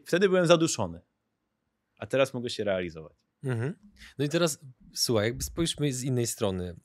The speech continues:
Speaker 2: E, sp-, spróbujmy spojrzeć w mrok, którego często ludzie unikają. Często jest tak, że ludzie, którzy wspięli się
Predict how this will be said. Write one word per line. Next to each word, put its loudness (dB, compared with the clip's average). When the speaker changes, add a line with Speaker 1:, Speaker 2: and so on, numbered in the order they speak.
Speaker 2:
E, -6
sp-, -16
spróbujmy 0
spojrzeć -4
w -8
mrok, -4
którego -2
często -6
ludzie -4
unikają. -4
Często 0
jest -2
tak, 0
że -4
ludzie, 0
którzy -6
wspięli -4
się 0